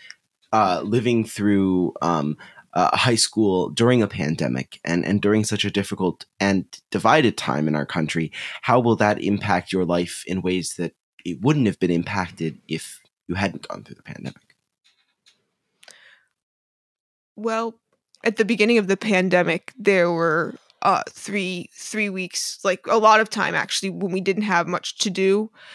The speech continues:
Speaker 2: s-, 'cause it, which was a great contrast to, you know, the high school I was in before, where it was, like, constantly activity to activity. So I, that relaxation, uh,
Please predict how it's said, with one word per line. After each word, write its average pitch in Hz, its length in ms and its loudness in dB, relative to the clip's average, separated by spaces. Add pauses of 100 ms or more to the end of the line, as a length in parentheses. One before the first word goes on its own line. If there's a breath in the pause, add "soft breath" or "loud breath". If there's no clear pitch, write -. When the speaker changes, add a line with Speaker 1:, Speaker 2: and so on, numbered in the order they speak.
(280 loud breath)
Speaker 2:
s-, - 240 -8
'cause 240 240 2
it, 208 100 2
which 214 160 0
was 208 320 -2
a 220 80 0
great 196 420 0
contrast 170 760 -2
to, 170 380 -2
you - 120 -6
know, 175 280 -6 (140)
the 175 220 -2
high 196 160 -2
school 190 300 -2
I 175 140 4
was 185 140 0
in 180 100 -2
before, 180 420 0
where 170 160 0
it 170 60 -2
was, 170 160 -10
like, 107 180 -8
constantly 160 640 -8
activity 170 460 -8
to 175 120 -6
activity. 202 560 -2 (360 loud breath)
So 208 340 2
I, 185 300 2 (240)
that 190 260 4
relaxation, 190 920 0 (500 soft breath)
uh, 139 180 0